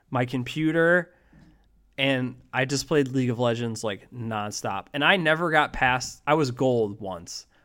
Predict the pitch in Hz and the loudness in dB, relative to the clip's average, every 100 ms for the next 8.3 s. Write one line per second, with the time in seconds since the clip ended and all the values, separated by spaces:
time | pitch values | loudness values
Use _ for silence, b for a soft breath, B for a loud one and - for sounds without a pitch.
0 | - 135 135 127 113 120 196 - 147 143 | -4 0 2 0 0 0 0 2 2 2
1 | 117 117 120 117 110 107 104 - 135 135 | 0 -4 -4 -2 -4 -4 -8 -2 -2 2
2 | 139 135 117 147 135 165 175 175 175 170 | 0 0 -6 -6 2 2 2 0 0 0
3 | 151 - b b b b b b b - | -2 -12 b b b b b b b -12
4 | - 127 - 147 143 127 120 110 - _ | -4 -4 2 4 4 2 0 -4 -12 _
5 | - - _ _ _ _ - _ - _ | -20 -20 _ _ _ _ -20 _ -20 _
6 | _ _ - 135 143 - 156 - 151 147 | _ _ -6 2 2 4 2 4 2 2
7 | 143 131 120 - 131 139 135 147 139 151 | 0 0 -4 0 2 2 0 -2 -2 2
8 | 147 143 135 | 2 2 -2